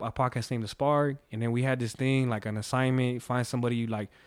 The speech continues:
that's in a business or work you wanna do. And I wanna do, like, entertainment. I don't wanna rap or anything like that, but I wanna do, like, podcasts, entertainment, like,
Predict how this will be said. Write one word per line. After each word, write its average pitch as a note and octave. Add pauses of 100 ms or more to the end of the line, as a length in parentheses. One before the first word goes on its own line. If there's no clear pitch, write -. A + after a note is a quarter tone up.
(500)
that's A2
in A#2
a G#2
business A#2+
or G2+
work A#2
you A#2+
wanna A2+
do. A#2+
And B2
I C3+
wanna C#3+
do, B2
like, A2
entertainment. A#2 (100)
I B2
don't C3
wanna A#2 (140)
rap A#2
or A#2
anything A2+
like G#2+
that, B2
but A2
I A2
wanna A2+
do, A2+
like, G2+
podcasts, A2
entertainment, A2+
like, F#2